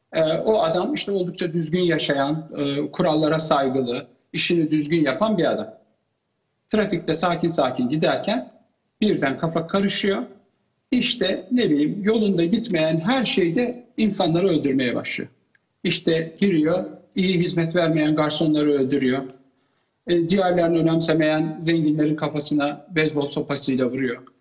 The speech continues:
Yol yapıyoruz diye trafiği tıkayıp işte devletten ihalelerle para götüren kişileri makineli tüfekle vuruyor falan. Bu film niye bu kadar seyredilmişti?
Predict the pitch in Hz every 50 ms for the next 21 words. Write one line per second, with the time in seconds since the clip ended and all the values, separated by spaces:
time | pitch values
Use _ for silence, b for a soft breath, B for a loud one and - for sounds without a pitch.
0 | _ _ _ _ - 170 185 196 196 185 175 180 175 180 190 196 170 160 156 151
1 | 139 - - 170 160 160 160 156 156 - - - _ _ - - 170 165 160 160
2 | 165 170 160 156 160 - - - 165 147 147 151 - - - - - - 160 151
3 | - - 156 143 160 156 151 143 156 156 156 - 151 147 151 147 151 147 143 143
4 | 143 143 143 139 143 139 135 135 - 160 151 143 147 143 - - - _ _ _
5 | - 147 143 - - 147 139 143 - - - - 135 131 131 135 139 139 139 -
6 | - - - _ - 147 147 - 151 147 131 131 127 - - 143 135 - 131 120
7 | 131 156 156 135 131 131 - 156 156 - 302 - - - - _ _ _ _ _
8 | _ _ _ _ _ _ _ _ _ - 196 196 - 202 214 214 214 233 294 262
9 | 208 - 175 143 131 131 131 - - 135 127 127 123 127 127 131 135 - - -
10 | - 302 330 330